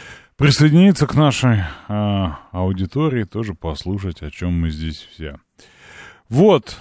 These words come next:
собственно, а мы с вами о чём? Как обычно, да, как обычно, продолжаем следить за событиями, хотя, честно говоря, летом хочется следить за погодой, э, преимущественно, да, хотя мы это тоже делаем,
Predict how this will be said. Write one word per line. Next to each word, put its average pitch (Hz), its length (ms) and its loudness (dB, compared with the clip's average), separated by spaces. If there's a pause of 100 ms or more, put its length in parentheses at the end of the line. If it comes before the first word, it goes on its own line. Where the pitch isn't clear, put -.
(100)
собственно, 170 640 2
а - 20 4
мы 208 160 6
с - 100 -4
вами 101 300 2
о 87 100 0
чём? 80 280 -6
Как - 240 -4
обычно, 156 560 0
да, 104 160 -2
как 98 220 -10
обычно, 120 460 2
продолжаем 113 600 2
следить 113 440 -2
за 104 120 -2
событиями, 110 640 -2
хотя, 95 380 -10
честно 107 360 -8
говоря, 98 380 -2
летом 98 420 -2 (500)
хочется - 460 -4
следить 104 480 -4
за 92 100 -2
погодой, 104 720 -2 (120)
э, - 520 -14
преимущественно, 98 960 -4
да, 98 220 -6
хотя 92 340 -8
мы 85 140 -6
это 80 140 -10
тоже 87 280 -8
делаем, 85 460 -4